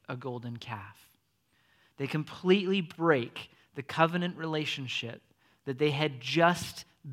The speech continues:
barely entered, right? And we talked about a number of different ways of looking at that and what that means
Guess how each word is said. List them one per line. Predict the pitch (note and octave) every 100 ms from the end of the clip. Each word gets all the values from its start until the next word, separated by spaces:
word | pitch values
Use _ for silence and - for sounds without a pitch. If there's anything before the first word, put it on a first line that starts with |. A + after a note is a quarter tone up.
| -
barely | D#3+ D3 D3+ D3+ D3 D3
entered, | C#3 C#3 - A2 F#2+ - _ _ _ _ _ _ -
right? | B2 C3+
And | C3+
we | C#3
talked | - D3+ D3+
about | D#3 C#3
a | C3+
number | C3+ C3+
of | C3 B2
different | C3 C3+ C3
ways | B2 A#2+
of | A2+
looking | D3 D3+ C#3+
at | A#2+
that | A#2 A2
and | A#2+
what | B2+ C3
that | B2+ A#2
means | C3+ C3+ A#2+ G#2+